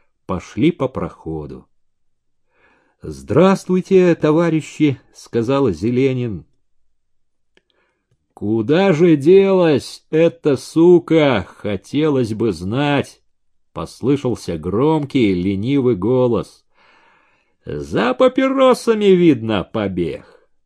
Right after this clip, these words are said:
Вот и ставь таких на хипиш. Из дальнего угла крикнули: «Тимофей, профессора, что ли, привёл?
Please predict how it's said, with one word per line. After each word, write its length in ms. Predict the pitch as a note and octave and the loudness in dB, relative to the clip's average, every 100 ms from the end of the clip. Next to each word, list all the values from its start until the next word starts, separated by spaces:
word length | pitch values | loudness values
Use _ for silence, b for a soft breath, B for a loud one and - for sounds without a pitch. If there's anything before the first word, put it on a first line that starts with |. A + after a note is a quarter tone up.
| _ _ _ _ _ _ | _ _ _ _ _ _
Вот 520 | E2 D#2+ A#2+ G3+ G3 | -14 -8 -2 -2 2
и 100 | F3 | 2
ставь 600 | - - - F#3 F#3+ - | 2 -6 -4 0 0 -2
таких 760 | - D3 - D#3+ D3+ C3 - - b b b | 0 0 2 6 6 6 0 -14 b b b
на 340 | G2+ G#2+ B2 | -8 -4 -2
хипиш. 720 | B2 - D3 A2+ - F2 - - b b b b b _ _ _ _ _ _ _ _ _ | -2 -4 -2 -2 -4 -10 -12 -20 b b b b b _ _ _ _ _ _ _ _ _
Из 260 | G#2+ A#2+ F2+ | -2 -2 0
дальнего 380 | F3 E3+ D3+ D3 | 0 2 2 0
угла 320 | B2+ D3+ D3+ | 2 2 2
крикнули: 760 | C#3+ F3 - C3 G#2+ D2+ - _ _ _ _ _ _ _ _ | 0 -2 0 0 0 0 -6 _ _ _ _ _ _ _ _
«Тимофей, 1120 | - F3+ D#3 E3 - C4 C4 A#3+ G#3 - - _ _ _ _ _ _ _ - | -8 -2 2 0 0 2 4 4 2 -2 -12 _ _ _ _ _ _ _ -4
профессора, 840 | D#3 F#3 - C#4 C4+ B3 B3+ A3+ | 0 0 0 -2 -2 0 2 2
что 300 | - A3 G#3 | 0 2 2
ли, 80 | - | 2
привёл? 800 | D#3 F#3 F#3 F#3+ F3+ B2+ C#2+ | 2 4 4 4 4 2 -2